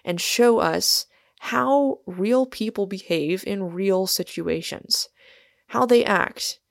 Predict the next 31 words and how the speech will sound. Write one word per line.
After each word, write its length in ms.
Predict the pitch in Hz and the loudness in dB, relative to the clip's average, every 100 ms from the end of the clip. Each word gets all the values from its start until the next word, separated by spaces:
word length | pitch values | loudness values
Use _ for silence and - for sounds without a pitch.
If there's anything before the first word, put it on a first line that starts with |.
| _ 190 | _ -8
and 120 | 185 | -2
why 240 | 220 247 | 2 4
they 200 | 220 185 | 4 2
act 320 | 170 170 - | 2 -2 -4
that 180 | 180 180 | -6 -6
way, 240 | - - 180 | -4 -4 -4
and 140 | 185 | -8
how 260 | 190 233 247 | -6 -2 2
they 200 | 220 202 | 2 0
deal 360 | 180 202 208 | -2 2 2
with 160 | 190 185 | 2 -2
what 200 | 180 175 | -4 -2
they 100 | 170 | -4
get 240 | 165 170 | -2 -4
in 140 | - 160 | -4 -10
return. 500 | 160 - - - - - _ _ _ _ _ _ _ _ _ _ _ _ _ _ - | -10 -8 -8 -10 -14 -20 _ _ _ _ _ _ _ _ _ _ _ _ _ _ 2
So 200 | 247 175 | 4 4
I, 240 | 190 - - | 2 0 0
I 100 | 214 | 0
explain 460 | 208 - 294 285 | 0 -2 0 0
all 200 | 247 196 | 4 2
this 320 | 190 175 - - - | 4 0 -2 -8 -6
to 320 | - 190 180 _ | -6 -6 -10 _
try 320 | - 226 220 214 | -4 -2 0 -2
to 240 | - 202 | -4 -6
be 140 | 190 | -8
clear 420 | 180 - - 285 254 | -10 -10 -2 2 4
about 300 | 208 202 202 | 2 0 2
what 120 | 202 | 2
I 160 | 180 | 2
mean 600 | 175 180 190 156 160 175 | -2 -4 -4 -4 -6 -10